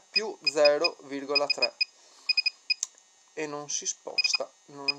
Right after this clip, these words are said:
c'è verso di farla spostare, né così, né così, nulla. Se invece ritorno nel menu e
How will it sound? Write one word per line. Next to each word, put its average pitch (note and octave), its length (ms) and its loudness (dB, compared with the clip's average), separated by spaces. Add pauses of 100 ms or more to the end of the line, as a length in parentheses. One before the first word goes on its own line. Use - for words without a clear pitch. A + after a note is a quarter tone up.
c'è D3 300 0 (260)
verso C3 560 0
di D#3+ 180 -14
farla B2+ 520 0
spostare, B2 960 -4 (280)
né D3 260 -8
così, E3+ 480 -4 (2000)
né D3 160 -10 (100)
così, D#3 420 -4 (880)
nulla. C#3+ 400 -6 (680)
Se - 520 6
invece E3 800 0
ritorno D#3+ 540 4
nel E3 220 -2
menu C#3+ 360 -4 (120)
e D3+ 360 2